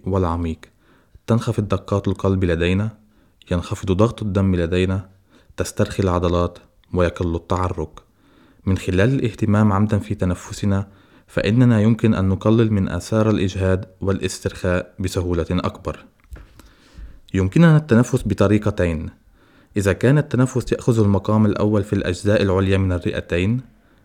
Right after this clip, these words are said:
يتحرك الصدر صعودًا وهبوطًا، وهذا هو التنفس الصدري.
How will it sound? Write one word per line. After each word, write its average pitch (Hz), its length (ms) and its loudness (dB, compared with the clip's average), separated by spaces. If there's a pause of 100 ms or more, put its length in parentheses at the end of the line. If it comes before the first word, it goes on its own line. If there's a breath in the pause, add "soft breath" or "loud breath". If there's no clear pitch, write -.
(140)
يتحرك 107 520 -2
الصدر 98 320 -2
صعودًا 92 540 -2
وهبوطًا، 85 640 -6 (960 soft breath)
وهذا 104 340 2
هو 104 160 2
التنفس 95 500 -6
الصدري. 90 580 -4